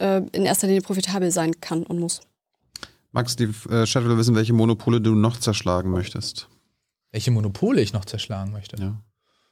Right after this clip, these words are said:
Speaker 2: Aktuell haben wir
Speaker 3: Mhm.
Speaker 2: zum Beispiel Facebook, ähm,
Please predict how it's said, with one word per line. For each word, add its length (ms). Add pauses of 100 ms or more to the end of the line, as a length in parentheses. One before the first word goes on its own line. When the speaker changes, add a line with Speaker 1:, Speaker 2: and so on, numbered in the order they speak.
(120)
Speaker 2:
Aktuell 300
haben 100
wir 60
Speaker 3:
Mhm. 60
Speaker 2:
zum 80
Beispiel 140
Facebook, 800
ähm, 600